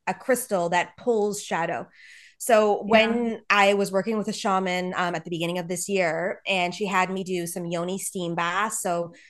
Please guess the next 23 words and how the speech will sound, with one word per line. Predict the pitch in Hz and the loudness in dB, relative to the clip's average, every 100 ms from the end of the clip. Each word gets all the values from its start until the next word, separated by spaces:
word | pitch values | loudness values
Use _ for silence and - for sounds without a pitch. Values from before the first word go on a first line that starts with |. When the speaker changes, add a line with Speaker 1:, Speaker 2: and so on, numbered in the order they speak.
| _ 208 | _ -12
Speaker 1:
literally | 185 180 180 180 180 175 - | 0 0 2 -2 -2 -6 -10
clearing | - 220 202 196 196 | -10 -2 0 2 0
and | 185 | -2
opening | - 180 208 190 175 - | -2 -4 -4 -4 -4 -2
up | 170 170 - | -2 -2 -8
the | |
yoni, | 175 165 165 165 180 190 214 | -4 -4 -4 -6 -6 -4 -2
like, | 190 170 | -2 -4
the | 185 156 | -4 -2
actual, | 185 185 202 202 196 | -2 -4 -6 0 0
like, | 180 175 - | -2 -6 -8
the | |
portaway | 170 - 254 233 190 175 180 | -10 2 4 4 2 4 4
or | 185 | 2
the | 180 | 0
womb | 180 190 214 214 190 | -2 -2 -2 -2 -4
is | 165 160 | -4 -6
called | - 180 175 | -4 -4 -6
yoni, | 170 185 185 175 165 147 | -4 -2 -2 -4 -6 -6
and | 175 | -6
there's | 175 170 - 175 | -6 -8 -12 -12
an | 156 | -8
actual | 233 - 180 175 | -8 -10 -12 -10